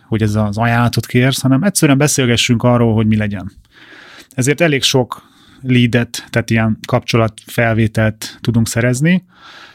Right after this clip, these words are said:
Ez, ö, vagy bejön a honlapunkon direktben egy űrlapon keresztül, és akkor bemegy egyből a C R M rendszerünkbe, ami egyébként a mini C R M.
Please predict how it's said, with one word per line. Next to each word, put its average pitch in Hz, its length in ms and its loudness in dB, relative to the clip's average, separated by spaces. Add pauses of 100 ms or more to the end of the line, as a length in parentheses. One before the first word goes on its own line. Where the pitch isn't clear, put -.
(280)
Ez, 123 300 0
ö, 127 200 2
vagy 135 260 -2
bejön 120 560 0
a 139 100 -4
honlapunkon 120 720 0
direktben 113 480 0
egy 110 160 0
űrlapon 120 460 0
keresztül, 143 440 0
és 120 120 0
akkor 120 160 -4
bemegy 123 360 0
egyből 120 340 0
a 113 40 0
C - 140 -6
R 117 260 2
M 120 40 0
rendszerünkbe, 131 720 0 (420)
ami 127 180 0
egyébként 117 340 -2
a 123 40 0
mini 117 200 2
C - 140 -6
R 127 200 2
M. 147 180 2